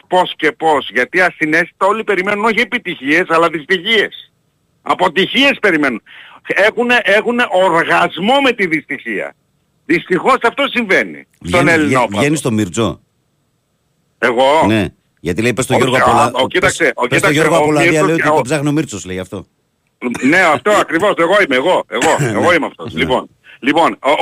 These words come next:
Speaker 1: ο Μύρτσος από την Ολλανδία τον ψάχνουμε σε κάτι στην Αλάσκα αυτή τη στιγμή. Κάπου τον ψάχνουμε. Να ξέρεις, ο Μύρτσος από την Ολλανδία, ο οποίος ύβριζε τον προπονητή του παο κάθε μέρα, έχει εξαφανιστεί από προσώπου γης.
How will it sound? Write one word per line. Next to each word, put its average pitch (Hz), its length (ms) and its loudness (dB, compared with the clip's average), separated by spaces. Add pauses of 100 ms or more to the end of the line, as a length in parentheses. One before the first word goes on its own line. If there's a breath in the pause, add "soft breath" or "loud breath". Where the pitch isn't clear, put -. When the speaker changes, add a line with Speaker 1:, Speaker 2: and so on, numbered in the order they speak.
Speaker 1:
ο 151 40 0
Μύρτσος 202 340 -2
από 214 140 0
την 190 140 -2
Ολλανδία 175 560 2
τον 196 140 -2
ψάχνουμε 208 560 0
σε 196 120 2
κάτι 226 280 0 (180)
στην 190 200 -6
Αλάσκα 208 420 2
αυτή 175 200 -4
τη 123 80 -20
στιγμή. 101 440 -10 (100)
Κάπου 185 220 0
τον 196 140 -2 (100)
ψάχνουμε. 147 540 -4 (460)
Να 135 120 -4 (100)
ξέρεις, 190 320 0
ο 135 120 -2
Μύρτσος 196 320 -2
από 185 60 -4
την 156 120 -4
Ολλανδία, 143 440 2
ο 165 60 4
οποίος 175 460 -2 (300 loud breath)
ύβριζε 185 680 0
τον 147 180 -2
προπονητή 143 540 -2
του 170 120 -2
παο 185 260 2
κάθε 180 320 0
μέρα, 175 420 2 (120)
έχει 196 260 0
εξαφανιστεί 190 640 0
από 214 160 2
προσώπου 190 420 -2
γης. - 400 -4